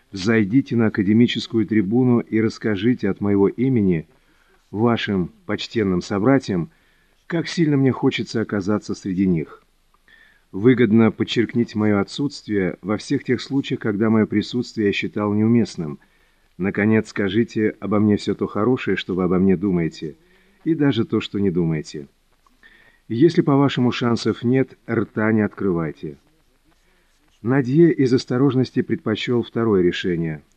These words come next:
Он благоразумно промолчал. Тем не менее, Александр продолжал надеяться на то, что настанет и его черед, что когда-нибудь и он, надев шитый золотом зеленый фрак,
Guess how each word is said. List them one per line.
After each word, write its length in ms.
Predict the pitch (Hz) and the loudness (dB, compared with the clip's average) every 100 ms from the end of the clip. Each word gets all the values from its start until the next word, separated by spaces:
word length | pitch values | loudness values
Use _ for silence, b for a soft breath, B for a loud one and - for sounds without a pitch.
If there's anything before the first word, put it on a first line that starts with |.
| _ | _
Он 180 | 131 143 | -4 -2
благоразумно 800 | 127 107 107 98 82 123 139 127 | 0 2 2 0 2 4 4 0
промолчал. 840 | 104 98 95 85 - 85 76 67 _ _ _ _ _ _ _ _ - | -2 -2 0 -4 -8 -12 -12 -16 _ _ _ _ _ _ _ _ -6
Тем 180 | 165 | 0
не 80 | 180 | 4
менее, 260 | 170 165 156 | 4 4 4
Александр 540 | 147 - 147 147 131 | 2 0 -4 0 0
продолжал 580 | 123 120 117 110 101 123 | 0 0 2 0 0 2
надеяться 520 | 120 104 110 117 - | 2 2 2 2 0
на 120 | 110 | -2
то, 200 | 98 113 | -2 -4
что 180 | 113 - | -6 -4
настанет 580 | 101 98 - 110 107 101 _ | -4 -4 -6 -4 -2 -2 _
и 120 | 101 | -4
его 280 | 104 98 117 | -2 0 -2
черед, 420 | 113 95 85 80 - _ _ _ | -2 -2 -2 -2 -6 _ _ _
что 300 | - - 110 | -16 -10 -8
когда-нибудь 880 | 101 101 90 127 160 156 117 131 135 - | -4 -4 -2 0 2 2 2 -2 -2 -4
и 200 | 123 - | -6 -6
он, 360 | 101 104 101 95 b b b | -2 0 0 -2 b b b
надев 420 | 98 104 117 127 | -4 0 0 0
шитый 360 | - 120 - 101 | -2 -6 -4 -4
золотом 500 | 87 101 95 98 92 | 0 0 0 -2 -2
зеленый 380 | 90 92 87 | 0 2 2
фрак, 520 | 80 - 95 120 - | -2 -4 -4 -4 -6